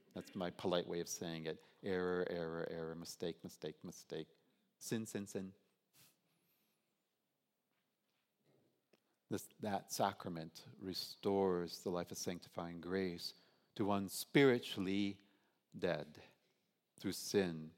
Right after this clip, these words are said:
and that person is being restored to life.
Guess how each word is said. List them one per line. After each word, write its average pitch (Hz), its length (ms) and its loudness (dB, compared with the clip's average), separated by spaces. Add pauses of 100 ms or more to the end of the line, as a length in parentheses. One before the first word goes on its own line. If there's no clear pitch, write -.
(600)
and 101 100 -2
that 87 160 -4
person 101 340 0
is 92 140 -6
being 92 340 -2
restored 87 800 0 (840)
to 101 140 -2
life. 82 640 2